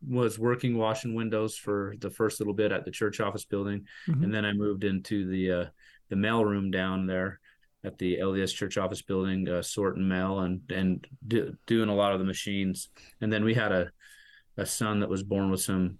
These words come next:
Speaker 1: challenges,
Speaker 2: Mm-hmm.
Speaker 1: and, um, my wife and I, uh, sat and thought about it and, and prayed about it and decided that I needed to change careers. And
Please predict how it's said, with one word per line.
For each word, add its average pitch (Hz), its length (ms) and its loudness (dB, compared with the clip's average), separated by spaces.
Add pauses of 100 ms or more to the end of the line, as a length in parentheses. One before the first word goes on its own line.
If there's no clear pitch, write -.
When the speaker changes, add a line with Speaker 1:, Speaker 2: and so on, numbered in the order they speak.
(300)
Speaker 1:
challenges, 101 800 2
Speaker 2:
Mm-hmm. - 120 -2
Speaker 1:
and, 90 320 2
um, 87 480 -4 (520)
my 95 120 2
wife 92 320 2
and 92 120 2
I, 95 280 0 (760)
uh, 82 320 -4 (540)
sat - 300 -2
and 92 120 -2
thought 92 220 0
about 98 260 2
it 117 140 2
and, 85 220 -2 (280)
and 85 360 -6 (200)
prayed 95 240 2
about 98 260 4
it 95 140 2
and 90 240 0
decided 87 500 -2
that 85 80 0
I 85 60 2
needed 87 240 -2
to 85 140 -6 (140)
change 90 360 0
careers. 85 480 0
And 82 200 -4